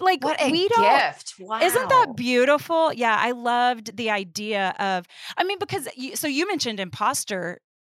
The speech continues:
Speaker 1: syndrome. What if we just made peace? What if it just wasn't a big deal that somebody's better at it than we are? Okay.
Speaker 2: No.
Speaker 1: <laughs>
Speaker 2: Or really,
Speaker 1: I still
Speaker 2: the people who aren't as good as us are already out there doing it.
Speaker 1: <laughs>
Speaker 2: Like, that's the other
Speaker 1: I
Speaker 2: piece.
Speaker 1: like
Speaker 2: It's like,
Speaker 1: that.
Speaker 2: you know what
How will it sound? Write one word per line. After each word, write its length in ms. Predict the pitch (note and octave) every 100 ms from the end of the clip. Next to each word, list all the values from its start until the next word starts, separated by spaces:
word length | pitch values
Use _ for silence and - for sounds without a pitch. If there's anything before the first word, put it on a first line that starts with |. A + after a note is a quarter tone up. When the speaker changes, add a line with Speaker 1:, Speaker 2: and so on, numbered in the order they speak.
| _ _ _ _
Speaker 1:
syndrome. 440 | - A#3 G3+ G3+ F#3 - -
What 220 | A#3 D4
if 160 | A#4+ A4
we 100 | F#4
just 280 | F4 -
made 260 | D4+ D4+ G#3
peace? 440 | - A3+ D#4 G3
What 140 | - C4+
if 120 | F4+
it 100 | -
just 200 | C#4+ -
wasn't 320 | G#3+ B3 B3+
a 40 | A#3
big 220 | A#3 F3+
deal 260 | G3+ D#4+
that 140 | B3 -
somebody's 400 | A#3+ B3 A#3 E3+
better 260 | G3+ D#4
at 180 | G3+ D#3+
it 120 | -
than 120 | F3 D3+
we 140 | -
are? 260 | - - G3 _ _ F#3
Okay. 300 | C4+ G4 F4 D4+
Speaker 2:
No. 380 | A3 E3 A#2+ -
Speaker 1:
<laughs> 80 | - D4+ - F4 - A4+ - E4+
Speaker 2:
Or 220 | F#4+ D4
really, 220 | E4+ G#4+
Speaker 1:
I 120 | A#4+ C5+
still 100 | D#4
Speaker 2:
the 60 |
people 400 | - F4+ - E4
who 240 | D4+ D4 -
aren't 360 | A3 B3 E4 - - - _ -
as 240 | A3+ G#3+
good 200 | G#3 G#3+
as 140 | G#3+ G#3+
us 260 | G#3 - _
are 160 | A#3
already 320 | A#3+ B3+ C4+ A#3+
out 200 | A3 A#3
there 100 | G#3+
doing 400 | G#3 A3 F#4+ -
it. 180 | - -
Speaker 1:
<laughs> 120 | - -
Speaker 2:
Like, 220 | C5+ D5
that's 380 | C#5 - - C5
the 140 | B4+ D5+
other 180 | A#4
Speaker 1:
I 260 | D#5 B4+ B4+
Speaker 2:
piece. 80 | F#4+
Speaker 1:
like 120 | G4 F#4+
Speaker 2:
It's 80 | -
like, 220 | D#4 -
Speaker 1:
that. 480 | - - - _ F4
Speaker 2:
you 100 | F#4+
know 100 | G4+
what 140 | A4